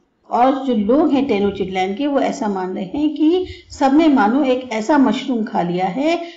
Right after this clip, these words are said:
जिसको देख के सब लोग जो है, बड़े आकर्षित हुए थे। Terror dominated everyone, as if all the world was being disemboweled।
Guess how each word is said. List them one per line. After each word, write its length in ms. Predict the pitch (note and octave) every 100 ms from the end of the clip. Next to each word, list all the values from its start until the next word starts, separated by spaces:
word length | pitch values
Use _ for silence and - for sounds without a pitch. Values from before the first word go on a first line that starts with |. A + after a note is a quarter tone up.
| -
जिसको 340 | G#3 C4+ F4 C#4+
देख 240 | C4+ C#4
के 80 | D#4+
सब 220 | - A3+
लोग 240 | C#4 C#4
जो 60 | A#3
है, 140 | A3+
बड़े 220 | B3+ A3 D4
आकर्षित 760 | - G3+ B3+ - A3 A3+ -
हुए 180 | - E3
थे। 240 | - - - - _ - - A3+
Terror 300 | G#3+ G#3+ G#3
dominated 480 | F#3 G3 G3 F#3 F3 F3+
everyone, 600 | G#3+ B3 C4+ C#4+ C#4+ C#4 - - -
as 200 | - -
if 260 | D4+ C4+ -
all 220 | B3 D4 C4
the 220 | G#3 G#3+
world 240 | B3+ B3+
was 300 | A3 G3 F#3+
being 280 | A3 B3 C4 C4 - - -
disemboweled। 1600 | G#3 E4+ F4 - - _ _ _ _ B3 B3+ A#3+ G#3+ G#3+ G3+ E3+